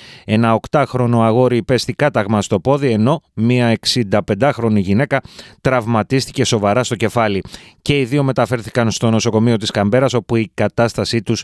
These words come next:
δεν εμπνέει ανησυχία. Εκατό εκατομμύρια πρόσθετης κρατικής οικονομικής ενίσχυσης πρόκειται να λάβουν οι αγροτοκτηνοτρόφοι και ευρύτερα οι περιοχές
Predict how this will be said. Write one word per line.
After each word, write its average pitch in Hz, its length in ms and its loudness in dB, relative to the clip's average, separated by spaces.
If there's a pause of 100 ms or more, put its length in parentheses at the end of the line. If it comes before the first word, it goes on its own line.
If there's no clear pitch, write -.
(160)
δεν 104 380 0
εμπνέει 98 560 0 (160)
ανησυχία. 92 580 -4 (2000)
Εκατό 151 420 -4
εκατομμύρια 151 600 2
πρόσθετης 151 600 -2
κρατικής 139 540 0
οικονομικής 120 480 2
ενίσχυσης 135 560 0
πρόκειται 127 360 -2
να 110 120 2
λάβουν 160 420 0
οι 143 240 0
αγροτοκτηνοτρόφοι 127 1040 0
και 147 200 0
ευρύτερα 131 460 0
οι 92 80 -2
περιοχές 92 540 -2